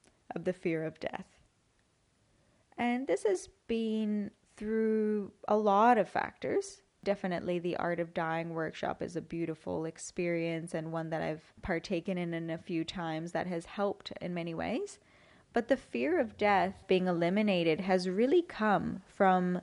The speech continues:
the second biggest gift that the path has granted me, which is an understanding of my identity. So going so deep into meditation, so continuously,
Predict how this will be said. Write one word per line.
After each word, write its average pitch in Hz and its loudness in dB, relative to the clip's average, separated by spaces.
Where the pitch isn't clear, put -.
the 180 4
second 196 -2
biggest 175 2
gift - 2
that 160 2
the 170 0
path - -2
has 160 -2
granted 156 -2
me, 185 -6
which 202 2
is 196 6
an 190 4
understanding 170 0
of 147 -2
my 151 -2
identity. 151 -4
So 202 4
going 208 4
so 202 -2
deep 208 0
into 175 2
meditation, 170 0
so - 2
continuously, 202 -2